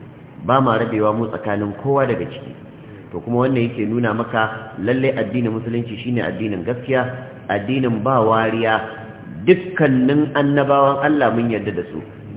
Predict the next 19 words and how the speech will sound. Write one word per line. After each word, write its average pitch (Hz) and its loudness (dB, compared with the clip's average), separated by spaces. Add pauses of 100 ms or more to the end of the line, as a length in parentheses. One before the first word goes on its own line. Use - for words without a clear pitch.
dukkanin 147 4
littattafan 127 0
Allah 139 0
mun 123 0
yarda 101 -4
da 92 -6
su, 82 -8
dukkan 160 0
mala'ikun 127 2
Allah 143 4
mun 123 2
yarda 98 -2
da 82 -8
su. - -14 (580)
"La 120 6
nufarriqu 117 0
baina 120 0
ahadin 110 -2
minhum 151 2